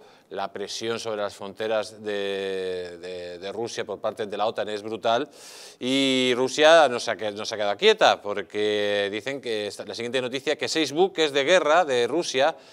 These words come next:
navegan más allá del Reino Unido. Y la pregunta que se hace, eh, este periódico, en este caso La Razón, ¿es inminente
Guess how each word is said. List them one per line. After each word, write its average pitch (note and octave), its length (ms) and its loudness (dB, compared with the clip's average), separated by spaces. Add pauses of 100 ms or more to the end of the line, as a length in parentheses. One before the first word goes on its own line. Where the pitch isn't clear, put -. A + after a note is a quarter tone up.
(200)
navegan C#3+ 400 2
más D3+ 160 0
allá C#3+ 200 2
del C3 220 0
Reino D3 240 0
Unido. C#3+ 420 -2 (460)
Y F#2 360 -6 (200)
la F#2 100 -10
pregunta G#2+ 400 -4
que G#2+ 60 -6
se A#2 80 -6
hace, A2 300 -2
eh, G2 280 -10
este G2 220 -12
periódico, C3+ 380 -4
en A2+ 60 -2
este G#2+ 120 -8
caso A2 180 -6
La A#2 120 -2
Razón, C3+ 420 -4 (320)
¿es - 160 -4
inminente D3 800 2